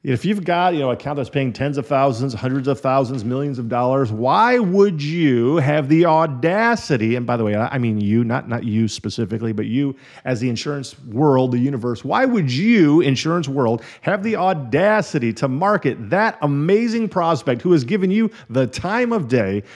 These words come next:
market them like a used Buick rather than a red Ferrari? Why would you do that? Why would you put together such a subpar application to the marketplace rather than put them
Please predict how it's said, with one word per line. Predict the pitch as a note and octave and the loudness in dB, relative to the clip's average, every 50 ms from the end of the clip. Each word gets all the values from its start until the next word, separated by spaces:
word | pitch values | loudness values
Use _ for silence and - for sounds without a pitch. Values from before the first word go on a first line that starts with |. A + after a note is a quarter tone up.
| - - | -12 -6
market | A2+ A#2 D3+ F#3+ G3+ - G3+ F3 C#3+ | -4 -2 0 0 0 0 0 -2 0
them | D#3 F3 F#3+ F#3 | 0 -2 0 0
like | D#3+ D3 C#3+ C#3 | -2 -2 -2 -2
a | B2+ | -2
used | A2+ A2+ G#2+ A#2 C#3 E3 G3 F#3 D#3+ C3+ A#2 | -2 -2 0 0 0 0 0 -2 -4 -4 0
Buick | B2+ C3+ B2 G2+ G2+ G#2+ G#2+ - | 0 2 2 2 0 -2 -4 -4
rather | A2 A#2 C3 C#3+ D3+ B2+ C3 B2 | -2 0 0 0 0 -2 -2 -2
than | A#2 A2+ B2+ C3 C#3+ | -2 -2 -2 -2 -2
a | A2+ G#2 F#2+ | -4 -6 -6
red | F2+ G2 G#2 G#2+ G#2+ A2+ | -4 -2 -2 -2 -4 -4
Ferrari? | - C#3 A#2+ A2 G#2 G2 F#2 F#2 F#2+ G2 - _ _ _ _ _ _ - | -4 -4 -4 -2 -2 -4 -4 -6 -8 -10 -14 _ _ _ _ _ _ -12
Why | - A2 A#2 D3 E3 | -8 -6 -4 -4 -4
would | C3+ A#2 A#2 A2 G2+ E2+ | -2 -2 -4 -4 -4 -4
you | G2+ A#2 B2+ C#3 | -2 0 0 0
do | A#2+ G#2+ A2+ A2 G2+ | 0 0 0 0 0
that? | F2 F#2 F2+ F2 | -2 -4 -6 -6
Why | - G#2+ C#3 F3 A3 | -4 -2 -2 0 2
would | G3+ E3 C3+ | 2 2 2
you | D3+ E3 | 0 0
put | - E3+ D#3 | 0 0 -2
together | - C3 C3+ C3+ B2+ B2 | 0 0 0 0 0 0
such | - - D#3 D3+ - | 0 0 -2 -2 -2
a | A#2+ B2+ | -2 -2
subpar | A#2 - - - - F#3+ G3 F#3 E3 - - - E3+ C#3+ B2 G#2 F#2+ F2+ F2+ F2 - - - - - - | -2 -2 -4 -2 -2 0 0 -2 -4 -6 -4 0 2 2 2 2 0 -2 -4 -6 -8 -14 -20 -14 -6 -4
application | D#3 F3+ F#3 - E3 D3 - D3+ D#3 D3+ - D3+ C3+ | -2 -2 -2 -2 -4 -4 0 2 2 2 2 0 -2
to | - D3 | 0 0
the | C3 B2 | 0 0
marketplace | A#2+ B2 C3+ C#3+ - C3 G#2+ G2 A#2 A#2 G#2+ - | 2 2 2 2 2 0 -2 0 0 -2 -2 -2
rather | A2+ B2+ D3+ E3+ E3 D#3+ | -2 -2 -2 0 -2 -2
than | C3 C#3 C3 - | -2 -2 -2 -4
put | - - F#3+ - | -4 -6 -6 -2
them | - B2+ B2 A2+ | -2 -2 -2 -2